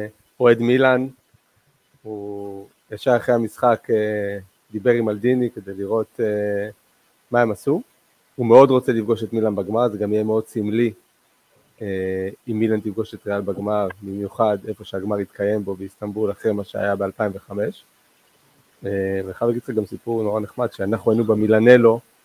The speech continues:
אה, באלפיים ושבע, אה, אנצ'לוטי היה הראשון שניגש אלינו מיוזמתו, אמר שלום לכל אחד מחברי הק-, ה-,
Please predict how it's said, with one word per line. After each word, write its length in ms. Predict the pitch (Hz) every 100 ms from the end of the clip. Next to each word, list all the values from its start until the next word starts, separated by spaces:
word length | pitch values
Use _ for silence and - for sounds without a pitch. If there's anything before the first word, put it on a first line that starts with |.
| _ _ _ _ -
אה, 100 | 98
באלפיים 400 | 95 101 95 123 120
ושבע, 540 | 107 139 139 117 120 156 _ _ _ 110
אה, 380 | 101 95 95 95 - _ _
אנצ'לוטי 400 | 107 117 127 127
היה 140 | 117
הראשון 300 | 123 117 131
שניגש 500 | 123 120 104 117 123
אלינו 280 | 139 123 123
מיוזמתו, 720 | 110 104 98 104 98 147 147 - _ _ _ _ _ _ _ _
אמר 160 | 101 113
שלום 360 | - 110 123 117
לכל 200 | 131 123
אחד 220 | 120 113
מחברי 440 | 110 107 98 110
הק-, 220 | 107 -
ה-, 1120 | 120 101 98 95 92 95 92 92 92 92 98